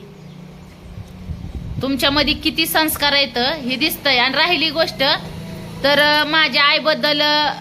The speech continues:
बऱ्याच अशा कमेंट केल्यात. तर माझ्या आईच्या उशा पायत्याला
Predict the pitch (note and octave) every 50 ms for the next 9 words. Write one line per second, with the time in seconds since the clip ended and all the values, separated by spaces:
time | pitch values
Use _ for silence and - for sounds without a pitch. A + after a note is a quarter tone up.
0 | - - - - - - - - - A3+ C#4+ D4+ D4+ D#4 - D#4+ D4+ D#4 D#4+ C4
1 | - D4+ D4+ C#4+ C#4 B3 B3 B3 C#4+ C4 B3 A3 A3+ A#3 C4+ C#4+ - - - -
2 | - - - - - - - C4 C4+ C4+ C#4 D#4+ F4 F4 E4 C4+ D#4+ E4 E4 E4+
3 | F4 D#4 - D4+ D#4+ E4+ E4+ E4+ - G4 D#4+ E4+ F4 - - D#4 D4+ E4 F4 F4
4 | E4+ E4+ E4 D#4+ D#4+ E4 E4+ F4 F#4+ -